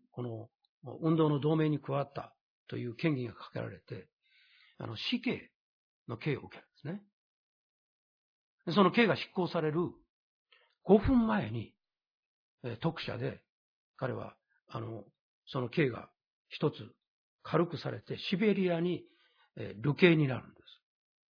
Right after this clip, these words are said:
す。で、この人間というものに対して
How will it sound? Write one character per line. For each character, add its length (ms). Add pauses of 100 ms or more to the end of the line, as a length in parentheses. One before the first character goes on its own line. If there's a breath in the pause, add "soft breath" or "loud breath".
(1900)
す。 0
で、 60
こ 120
の 120
人 340
間 220 (1800)
と 80
い 80
う 40
も 120
の 80
に 80
対 240
し 100
て 160